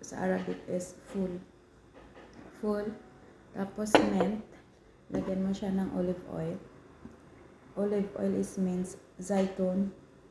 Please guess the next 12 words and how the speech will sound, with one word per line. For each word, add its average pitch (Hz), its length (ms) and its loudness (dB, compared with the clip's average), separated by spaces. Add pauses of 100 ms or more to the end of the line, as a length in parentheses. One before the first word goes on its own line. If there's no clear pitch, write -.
(920)
Eh, 175 160 0
zait, 190 320 4
zaitun 170 720 -2
sa - 320 -6
ano. - 400 -6 (880)
Tas, 180 480 -4 (1040)
siyempre, 254 400 4
Arabic 202 480 2
cro-, 185 320 2 (160)
kubos. 165 320 2 (320)
Ayan, 170 320 -4
Arabic 175 480 -6